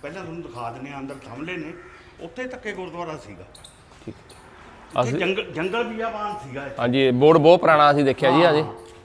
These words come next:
Speaker 1: ਹਾਂਜੀ, ਹਾਂ।
Speaker 2: ਤੁਸੀਂ ਦੇਖ ਸਕਦੇ ਆ ਬੋਰਡ ਕਿੰਨਾ ਪੁਰਾਣਾ ਆ, ਇੱਥੋਂ ਦੇਖ ਕੇ ਪਤਾ
Speaker 1: ਔਰ,
Speaker 2: ਚੱਲਦਾ ਆ।
Speaker 1: ਔਰ ਪਿੱਪਲ, ਪਿੱਪਲ।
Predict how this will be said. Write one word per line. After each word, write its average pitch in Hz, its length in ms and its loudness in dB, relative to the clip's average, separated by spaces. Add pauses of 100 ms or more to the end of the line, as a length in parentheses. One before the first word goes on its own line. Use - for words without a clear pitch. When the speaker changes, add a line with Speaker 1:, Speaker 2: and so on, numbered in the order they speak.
Speaker 1:
ਹਾਂਜੀ, 120 360 -10
ਹਾਂ। 101 80 -18 (140)
Speaker 2:
ਤੁਸੀਂ 160 240 4
ਦੇਖ 160 200 8
ਸਕਦੇ 165 320 6
ਆ 190 100 4 (1700)
ਬੋਰਡ 160 360 10
ਕਿੰਨਾ 180 320 6
ਪੁਰਾਣਾ 170 280 6
ਆ, 175 140 8
ਇੱਥੋਂ 196 440 4
ਦੇਖ 160 280 6
ਕੇ 180 240 6 (640)
ਪਤਾ 156 180 8
Speaker 1:
ਔਰ, 175 60 8
Speaker 2:
ਚੱਲਦਾ 165 300 6
ਆ। 175 160 8
Speaker 1:
ਔਰ 170 120 4
ਪਿੱਪਲ, 175 320 -2 (120)
ਪਿੱਪਲ। 170 340 -6